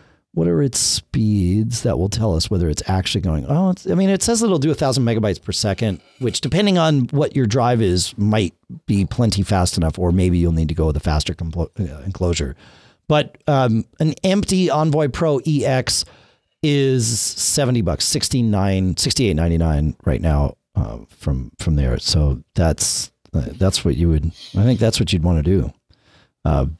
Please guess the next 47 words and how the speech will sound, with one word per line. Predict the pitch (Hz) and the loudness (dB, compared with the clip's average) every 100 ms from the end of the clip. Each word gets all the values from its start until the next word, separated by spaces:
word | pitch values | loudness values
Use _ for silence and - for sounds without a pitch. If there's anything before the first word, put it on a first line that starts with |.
| - | -6
but | 170 | 0
there, | 202 - | 2 4
you | 208 | 4
know, | 226 | 4
there | 139 165 135 | 4 4 4
are | |
other | 120 123 | 4 4
N | 90 110 | 4 4
V | 101 90 | 4 4
M | 85 | 4
E | 80 | 2
enclosures | 78 82 76 71 69 | 2 0 0 0 -2
too. | - 87 69 62 | -2 -2 -2 -6
So | - 65 69 - _ | -6 -4 -4 -8 _
if, | 82 - _ | -6 -6 _
if | 92 92 85 | -6 -4 0
you | 85 | 2
need | 87 82 78 | 4 2 2
something | 82 73 76 | 0 2 0
faster, | - 62 - - 107 - | 0 -2 0 0 0 0
well, | 71 | -4
they're, | 76 78 90 _ | -2 -2 -4 _
they're | - 78 | -4 0
out | 85 101 | 0 0
there. | - _ _ | -4 _ _
But | - - - - _ - | -4 -4 -18 -20 _ -4
yeah, | 277 247 - _ | 0 0 -2 _
you're | - | -2
just | 196 240 - | 0 0 0
essentially | 196 214 202 185 | 0 2 2 2
moving | 143 156 151 139 127 | 2 2 2 2 2
the | 123 107 90 - _ _ _ _ _ _ | 2 2 -2 -6 _ _ _ _ _ _
enclosure, | 127 110 - 165 170 175 131 113 82 85 - _ _ | -2 -2 -2 0 2 2 2 0 0 0 -4 _ _
physical | - 180 170 104 | -2 0 2 0
enclosure | 80 110 82 80 | 0 0 0 -2
for | - | -4
your | 73 | -2
drives | 101 98 80 78 - - | 0 2 2 0 -4 -10
from | - 95 87 | -6 0 2
the | 73 - | 2 0
inside | 120 101 78 | 0 2 2
of | 76 | 0
your | 78 | 0
computer | 85 78 76 | -2 -2 -6
to | - | -6
the | 80 73 | -4 -2
outside. | 78 - 57 65 | -2 -4 -6 -8